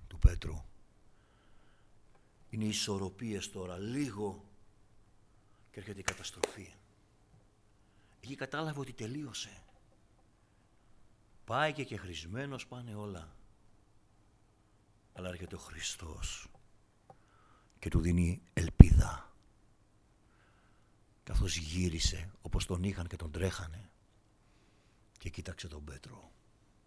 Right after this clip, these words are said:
Εκεί που ο Πέτρος ψάχνει ένα στήριγμα για να μπορέσει να κρατηθεί, του το δίνει ο Χριστός. Μην ψάχνεις στηρίγματα άλλα.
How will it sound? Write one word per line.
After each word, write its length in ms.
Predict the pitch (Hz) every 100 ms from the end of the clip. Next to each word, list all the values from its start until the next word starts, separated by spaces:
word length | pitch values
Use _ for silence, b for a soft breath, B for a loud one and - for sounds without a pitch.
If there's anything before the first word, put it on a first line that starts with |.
| - - - _ _ - _ - - - - - - - B B B
Εκεί 240 | B 110 165
που 120 | 190
ο 60 | 180
Πέτρος 360 | 202 196 170
ψάχνει 840 | - - 208 220 208 160 131 87 - -
ένα 260 | 240 247
στήριγμα 920 | 233 - 269 269 196 185 156 107 - - B B B
για 200 | 131 165
να 120 | 202
μπορέσει 420 | 196 208 254 - 247
να 120 | 247
κρατηθεί, 960 | 240 226 220 208 220 262 269 202 - - - - - - - - - - - - - _ - - - - - - -
του 100 | 104
το 140 | 104
δίνει 260 | 98 110 107
ο 60 |
Χριστός. 840 | 101 95 92 - 104 95 - - - - - - - - - b b b
Μην 80 | -
ψάχνεις 340 | 135 131 123
στηρίγματα 760 | 107 113 104 98 90 87 92 92
άλλα. 280 | 87 90